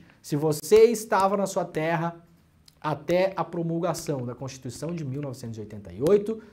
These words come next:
você tem direito a brigar por ela. Se você não estava mais lá, problema seu. Resumindo, em uma frase, esse é o marco temporal. Ou seja, quem foi assassinado, quem foi expulso, quem foi removido, que aconteceu muito no Brasil, a própria funai fez remoção de índios,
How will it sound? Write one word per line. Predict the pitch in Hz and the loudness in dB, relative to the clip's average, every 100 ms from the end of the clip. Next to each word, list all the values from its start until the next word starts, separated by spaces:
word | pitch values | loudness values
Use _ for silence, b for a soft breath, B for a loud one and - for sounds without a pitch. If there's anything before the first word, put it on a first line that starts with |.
| B | B
você | 165 175 | -8 -6
tem | 160 175 | -4 -4
direito | 151 147 151 | -2 -2 -2
a | 156 | -4
brigar | 151 143 139 | -6 -6 -6
por | - 165 | -6 -8
ela. | - - - B B | -8 -14 -20 B B
Se | - | -6
você | 202 190 190 | -2 -2 -2
não | 156 139 | -4 -6
estava | 135 117 117 | -8 -10 -8
mais | 147 185 151 | -6 -4 0
lá, | 170 | 0
problema | 180 196 165 160 170 | 0 -4 -4 -4 -6
seu. | - - - - _ _ | -10 -16 -18 -20 _ _
Resumindo, | - 262 240 226 262 254 - | 0 0 2 0 0 -2 -6
em | 247 | -4
uma | 269 247 | -4 -2
frase, | - 202 208 202 - | 0 2 0 -2 2
esse | 220 214 | 4 4
é | 214 | 0
o | |
marco | 196 180 | -2 -4
temporal. | 175 185 196 147 104 - B B B | -6 -4 -2 -2 -4 -12 B B B
Ou | 262 277 | 10 10
seja, | - 233 214 143 - B B | 8 6 6 6 -2 B B
quem | - 233 | -2 0
foi | 202 208 | 2 2
assassinado, | 202 202 - 196 196 185 175 156 | 2 0 -6 -6 -4 -4 -6 -6
quem | 175 190 | -4 -2
foi | 196 | 0
expulso, | 190 - - 208 175 - 147 | -2 -2 0 2 0 -4 -6
quem | 196 | -4
foi | 196 185 | 0 0
removido, | 185 196 160 185 208 165 156 | 2 0 0 2 2 0 -2
que | |
aconteceu | 151 160 151 151 180 | -6 -6 -8 -6 -4
muito | 226 208 196 | 0 0 0
no | 175 | -2
Brasil, | 190 170 160 185 B B B | 0 0 0 -2 B B B
a | 214 | 4
própria | 208 190 190 185 | 10 8 8 -2
funai | - 196 190 185 | -2 -2 -2 -2
fez | 175 147 | -4 -4
remoção | 151 156 156 143 | -2 -2 -4 -4
de | 170 | -2
índios, | 202 185 165 165 - | -2 -2 -2 -4 -6